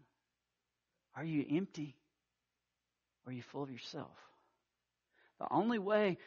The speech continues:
to unwrap the gift of Jesus Christ, the greatest gift of all, is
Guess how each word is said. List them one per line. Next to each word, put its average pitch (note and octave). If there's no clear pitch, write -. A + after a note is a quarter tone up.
to E3
unwrap F3+
the -
gift E3
of A#2+
Jesus C#3+
Christ, G3
the D#3
greatest E3+
gift D#3+
of B2
all, D3+
is D3+